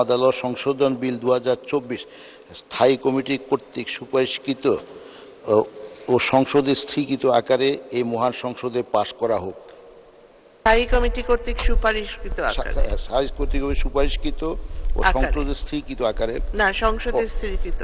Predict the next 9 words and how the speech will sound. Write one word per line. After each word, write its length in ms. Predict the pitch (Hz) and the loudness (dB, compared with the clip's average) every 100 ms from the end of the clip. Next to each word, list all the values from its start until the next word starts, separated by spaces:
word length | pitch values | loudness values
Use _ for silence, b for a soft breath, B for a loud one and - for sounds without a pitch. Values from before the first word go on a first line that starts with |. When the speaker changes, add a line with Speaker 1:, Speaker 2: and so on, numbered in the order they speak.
| 131 | 0
Speaker 2:
না। 60 | 151 151 151 120 - - 147 139 160 160 - - - | -2 -4 -14 -14 -14 -12 -12 -14 -6 4 6 6 4
Speaker 1:
সংসদ, 260 | 143 - 147 - - 170 143 | 0 0 -2 0 0 0 0
সংসদ 240 | 143 - 143 | 0 2 2
হয় 120 | 120 | 2
নাই। 100 | 104 - - - - - - 156 156 - | 0 -2 -4 -4 -4 -4 -8 -4 0 2
ও, 20 | 131 | 2
সুপারিশ। 240 | 143 127 - - - - - - 127 | 2 -4 -4 -10 -8 -8 -8 -8 -4
ও, 20 | 117 - - - - - - - - - - - - - - - - - | -4 -4 -12 -12 -12 -16 -18 -16 -16 -14 -14 -10 0 6 8 6 2 0
স্থায়ী 300 | - 135 151 | 2 6 6